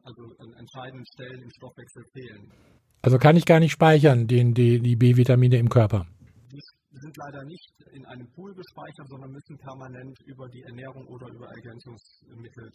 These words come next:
Speaker 1: zugeführt werden.
Speaker 2: Ah ja. In diesem B-Komplex hätte ich zum Beispiel jetzt, sag ich mal, alle auf einmal.
Speaker 1: Es sind acht Vitamine, wie gerade schon erwähnt, die der Körperstoffwechsel in der Regel braucht. Das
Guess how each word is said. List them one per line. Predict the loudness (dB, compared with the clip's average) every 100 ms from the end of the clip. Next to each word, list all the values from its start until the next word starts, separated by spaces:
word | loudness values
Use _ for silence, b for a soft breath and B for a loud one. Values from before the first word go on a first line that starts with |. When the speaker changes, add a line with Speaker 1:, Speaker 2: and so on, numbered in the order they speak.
| _
Speaker 1:
zugeführt | -20 -20 -20 -20 _
werden. | -20 -20 -20 _ _ 0
Speaker 2:
Ah | 4
ja. | 4 0 -6 -20 _ _ _
In | -2 0
diesem | 2 2 4
B-Komplex | 4 4 0 0 -2 -4
hätte | -8 -2 -2 -2
ich | -4
zum | 0 0
Beispiel | 0 0 0
jetzt, | 2 0 -2 -4
sag | 0
ich | 0
mal, | 0
alle | 4 4 4 0
auf | -4
einmal. | 0 2 2 0 -8 _ _ _ _ _
Speaker 1:
Es | _
sind | -20 -20 -20 _ _ -20
acht | -20 _ -20
Vitamine, | -20 -20 -20 -20 -20
wie |
gerade | -20 -20 -20 -20
schon |
erwähnt, | -20 -20 -20 -20
die | -20 -20
der | -20 -20 -20 -20 -20 _ _ -20
Körperstoffwechsel | -20 -20 -20 -20 -20 -20 -20 -20 -20 -20 -20 -20
in |
der | -20 -20
Regel | -20 -20
braucht. | -20 -20 -20 _ _ _
Das | -20